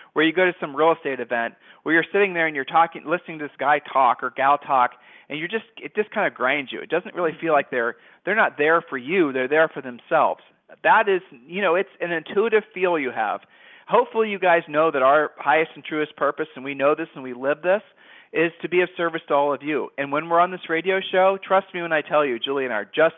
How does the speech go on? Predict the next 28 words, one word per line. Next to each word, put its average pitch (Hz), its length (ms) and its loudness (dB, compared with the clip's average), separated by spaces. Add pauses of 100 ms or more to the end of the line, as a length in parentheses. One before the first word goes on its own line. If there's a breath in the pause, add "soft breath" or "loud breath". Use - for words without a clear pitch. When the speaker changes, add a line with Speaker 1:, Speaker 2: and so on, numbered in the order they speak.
Speaker 1:
thinking 147 280 -8
about 120 320 -2
you. 120 180 -6
We're 120 180 -10
just 160 340 0
thinking 151 200 -12
about 139 220 -6
the 131 80 -20
radio 123 300 -4
show. 107 180 -8
We're 101 120 -10
just 196 320 2
thinking 170 260 -6
about 139 260 2 (540 loud breath)
motivating 165 600 4
you 131 120 -6
and 139 80 -4
educating 160 480 -2
you 120 100 -10
and 117 80 -12
doing 156 180 -2
our 156 80 2
best 160 280 2
to - 40 -20
get - 200 -10
you 151 80 -4
into 139 100 -4
action. 120 520 -2